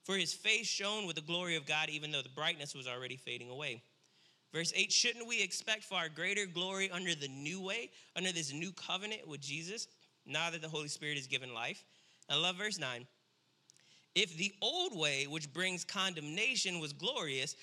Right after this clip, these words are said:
how much more glorious is the new way, this new covenant with, through Jesus,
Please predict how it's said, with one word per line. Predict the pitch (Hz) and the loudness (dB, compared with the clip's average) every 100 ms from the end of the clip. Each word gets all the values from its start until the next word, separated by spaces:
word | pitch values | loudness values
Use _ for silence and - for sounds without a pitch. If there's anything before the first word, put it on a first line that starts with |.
| - | -8
how | - - 254 | 0 2 2
much | 285 254 | 0 -2
more | 262 254 | 0 -2
glorious | 226 233 262 262 254 185 | 0 0 2 2 0 0
is | 220 180 | -2 0
the | 233 | 0
new | 226 226 240 302 381 269 | 0 -2 0 2 2 2
way, | 156 151 | 2 2
this | 175 180 | 0 -2
new | 202 247 381 | -2 0 0
covenant | - 151 143 147 156 | 0 -2 -2 0 -2
with, | 170 196 | -2 -8
through | - 277 | -8 -2
Jesus, | 202 170 143 165 | 0 0 0 -4